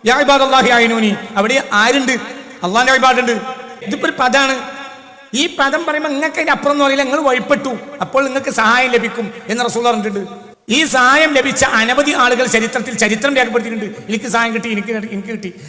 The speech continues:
ഈ സഹായം കിട്ടിയ ആയിരക്കണക്കായ ആളുകളെ ചരിത്രം,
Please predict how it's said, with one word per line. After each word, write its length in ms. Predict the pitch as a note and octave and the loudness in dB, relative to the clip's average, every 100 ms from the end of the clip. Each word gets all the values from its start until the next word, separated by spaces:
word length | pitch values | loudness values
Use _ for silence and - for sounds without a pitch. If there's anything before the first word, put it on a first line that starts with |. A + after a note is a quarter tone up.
| D3+ | -8
ഈ 200 | G#3 C#4+ | -2 -2
സഹായം 480 | D#4+ C#4 B3+ D4 D4 | 0 2 2 2 0
കിട്ടിയ 200 | C#4 C#4 | -2 0
ആയിരക്കണക്കായ 1120 | B3+ A3+ B3+ C#4 C#4+ C#4+ A#3+ B3 B3 B3+ C4+ B3+ | 4 6 6 4 2 0 -2 -2 0 0 2 2
ആളുകളെ 340 | A3+ A#3+ C4 | 0 2 0
ചരിത്രം, 460 | A#3 G#3+ A3 B3 | 0 -2 -2 -4